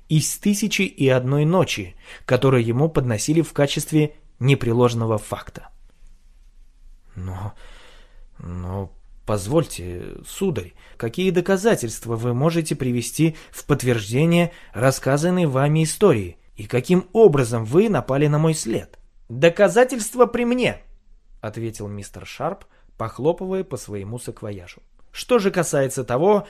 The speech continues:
как я напал на ваш след, в этом нет ничего удивительного. Вот уже пятьдесят лет, как я вас разыскиваю». отыскивать наследников или, как говорится в нашем английском законодательстве,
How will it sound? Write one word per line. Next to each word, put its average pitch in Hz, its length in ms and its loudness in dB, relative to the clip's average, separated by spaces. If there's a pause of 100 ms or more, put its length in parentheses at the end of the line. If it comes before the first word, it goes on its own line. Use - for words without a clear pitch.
(120)
как 147 240 0
я 139 100 2
напал 131 400 0
на 113 140 -6
ваш 104 180 -8
след, 160 400 -4 (160)
в 151 140 -2
этом 269 280 4
нет 247 200 2
ничего 226 520 2
удивительного. 135 800 -4 (380)
Вот 220 260 4
уже 220 220 2
пятьдесят 196 800 0
лет, 262 460 0 (200)
как 143 260 0
я 196 280 4
вас 165 380 2 (200)
разыскиваю». 123 760 -4 (340)
отыскивать 170 600 2
наследников 160 800 -2 (220)
или, 196 200 6
как 151 220 2
говорится 139 480 2
в 131 80 -4
нашем 131 340 -2
английском 123 560 -4
законодательстве, 127 1080 -2